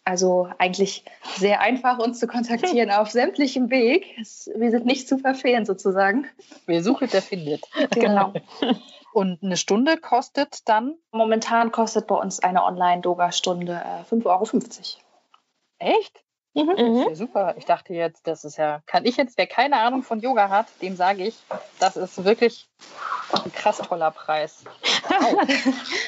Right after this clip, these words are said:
Speaker 1: Ja, wir haben
Speaker 2: So.
Speaker 1: natürlich auch lange überlegt, ne, was, äh, wollen wir dafür nehmen? Man, es ist ja auch mal schwierig, man will sich nicht unter Wert verkaufen.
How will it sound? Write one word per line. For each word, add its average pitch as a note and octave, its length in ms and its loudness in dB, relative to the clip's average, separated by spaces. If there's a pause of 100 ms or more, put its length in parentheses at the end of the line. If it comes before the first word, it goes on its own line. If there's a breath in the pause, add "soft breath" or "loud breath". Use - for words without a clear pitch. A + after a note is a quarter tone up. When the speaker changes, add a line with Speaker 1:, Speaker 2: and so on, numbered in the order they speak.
(380 loud breath)
Speaker 1:
Ja, A3+ 160 4
wir B3+ 100 2
haben C#4 100 2
Speaker 2:
So. B3 60 4
Speaker 1:
natürlich C4 440 0
auch B3+ 220 2
lange G#3 260 2
überlegt, F#3+ 520 0
ne, G3+ 140 -2
was, F#3+ 280 -8
äh, - 60 -8 (440)
wollen G3 180 2
wir F#3+ 60 2
dafür F3+ 320 0
nehmen? A3 320 4
Man, G3 180 0
es - 200 -16
ist F3+ 140 -18
ja F3+ 100 -2
auch - 80 -8
mal F#3 100 -4
schwierig, G3 500 0
man F#3 200 -2
will F#3 100 2
sich F3+ 140 -6
nicht F#3 120 -2
unter F#3 200 2
Wert A3+ 180 2
verkaufen. G3+ 560 -2